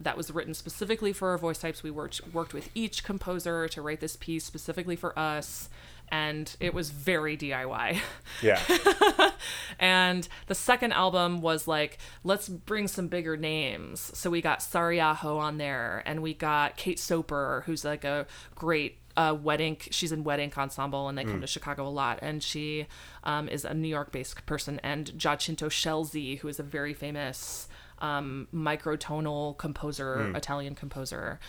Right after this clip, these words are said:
Speaker 1: If you're not familiar with Scelsi, you should look it up.
Speaker 2: Mm-hmm.
Speaker 1: Uh, S C E L S I, Scelsi.
Speaker 2: Cool.
Speaker 1: Um, and,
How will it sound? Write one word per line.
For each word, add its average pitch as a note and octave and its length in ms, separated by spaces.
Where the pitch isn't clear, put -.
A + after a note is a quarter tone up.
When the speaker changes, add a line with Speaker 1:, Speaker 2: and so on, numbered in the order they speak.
Speaker 1:
If - 120
you're E3+ 120
not D#3 200
familiar D3+ 300
with C#3 120
Scelsi, C#3+ 280
you C3 60
should C3 160
look C3+ 100
it B2+ 60
up. - 180
Speaker 2:
Mm-hmm. G#2+ 140
Speaker 1:
Uh, D3 40
S D#3 280
C D#3 540
E D#3 220
L D3 360
S - 360
I, - 380
Scelsi. - 440
Speaker 2:
Cool. - 220
Speaker 1:
Um, D3 460
and, D#3 500